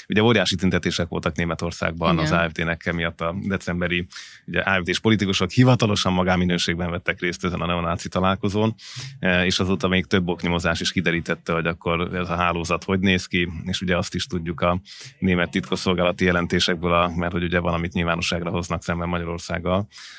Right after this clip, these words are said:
Speaker 1: hogy, em, ugye legalább kétszer-háromszor annyi radikális jobboldali veszélyes elem van, mint, e, egyébként iszlamista a, az ország területén,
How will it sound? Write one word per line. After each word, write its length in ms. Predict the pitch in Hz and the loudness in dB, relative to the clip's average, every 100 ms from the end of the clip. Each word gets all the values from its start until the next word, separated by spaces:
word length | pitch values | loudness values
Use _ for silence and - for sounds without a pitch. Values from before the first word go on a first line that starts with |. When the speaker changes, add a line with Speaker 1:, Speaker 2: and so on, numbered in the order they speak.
| - | -18
Speaker 1:
hogy, 420 | - 90 87 85 | -4 -2 -2 2
em, 400 | 90 90 90 90 - - - | 2 2 0 -4 -10 -20 -14
ugye 220 | - 95 92 - | -2 0 0 0
legalább 440 | 101 92 87 85 | 2 4 2 0
kétszer-háromszor 800 | - 92 - 90 87 85 82 92 | 0 -2 0 2 2 0 -4 -2
annyi 180 | 85 85 | -2 0
radikális 540 | 87 85 82 82 80 | -2 -2 -4 -2 -2
jobboldali 600 | 90 82 85 82 82 85 82 | -2 -2 -2 0 0 0 -2
veszélyes 500 | 87 85 - 85 - | -2 -2 -2 0 0
elem 240 | 82 80 82 | 0 0 0
van, 300 | 80 82 85 | 0 0 -2
mint, 380 | 90 90 85 - - - | -2 0 -2 -6 -10 -4
e, 300 | 87 78 78 | 0 0 0
egyébként 460 | 85 80 - 82 | -2 -2 -2 -4
iszlamista 640 | 80 80 82 85 - 90 - - | -4 -6 -4 -2 -2 -4 -8 -8
a, 80 | 90 | -6
az 360 | 87 87 87 | -4 -4 -6
ország 320 | 85 85 92 - | -6 -4 -6 -4
területén, 560 | 90 90 92 - 90 | -4 -2 -2 -2 -4